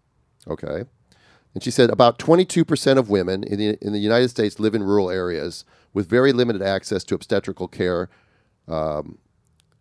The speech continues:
research no-, researchers noted in the journal Birth. Despite declines in hospital-based obstetric services, however,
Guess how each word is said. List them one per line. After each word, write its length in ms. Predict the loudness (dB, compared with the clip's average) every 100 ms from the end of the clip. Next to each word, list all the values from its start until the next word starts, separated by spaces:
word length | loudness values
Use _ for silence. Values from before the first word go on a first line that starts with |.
| _ -6
research 300 | -4 -4 -2
no-, 160 | -2 -2
researchers 580 | -8 -4 -2 -2 -4 -2
noted 240 | -2 -2
in 160 | -6 -8
the 220 | -8 -8 -8
journal 260 | -4 -2 -2
Birth. 540 | -2 -4 -4 -16 -20 _ _ _ _
Despite 440 | -8 2 4 4
declines 500 | 2 -2 2 2 2
in 100 | -2
hospital-based 680 | 0 0 2 0 2 0 -2
obstetric 420 | -4 -2 -2 -6
services, 500 | -2 -2 -2 -6 -6
however, 420 | -4 -2 -2 -6